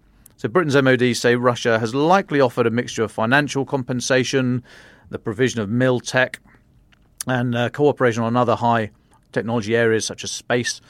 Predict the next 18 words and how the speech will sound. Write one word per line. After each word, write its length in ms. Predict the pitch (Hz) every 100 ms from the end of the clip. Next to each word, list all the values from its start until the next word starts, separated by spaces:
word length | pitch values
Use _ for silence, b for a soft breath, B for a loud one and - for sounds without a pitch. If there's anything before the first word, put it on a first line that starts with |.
| B B B
But 100 | 147
these 260 | 143 170 143
deals 520 | 147 139 127 131 - -
have 240 | 127 -
probably 800 | - 160 196 156 101 104 95 147
been 180 | 143 127
agreed 720 | 127 104 123 135 131 123 123
during 240 | 113 127 120
the 100 | 117
recent 460 | 131 120 110 113
senior 640 | - 139 131 117 117 107 - b b
level 380 | - 120 117 113
Russian 340 | 113 113 110 101
visits 360 | 117 104 -
to 60 | 110
North 200 | 110 -
Korea 260 | 110 110
that, 120 | 95